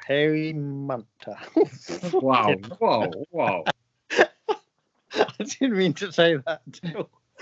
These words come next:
Speaker 1: <laughs> I apologise for my comment. That came out awfully wrong. <laughs>
Speaker 2: Um, uh, friend of the podcast, Jade, number one,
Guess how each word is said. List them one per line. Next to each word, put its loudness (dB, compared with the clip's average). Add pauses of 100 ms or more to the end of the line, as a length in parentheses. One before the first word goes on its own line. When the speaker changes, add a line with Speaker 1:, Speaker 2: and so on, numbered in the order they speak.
(400)
Speaker 1:
<laughs> -6 (680)
I -2
apologise -4
for -10
my -10
comment. -14 (300)
That -6 (160)
came -6
out -8
awfully -6
wrong. -10 (440)
<laughs> -6 (1300)
Speaker 2:
Um, -6 (840)
uh, -2 (180)
friend 2
of -6
the -4
podcast, 0
Jade, 2
number 0
one, 0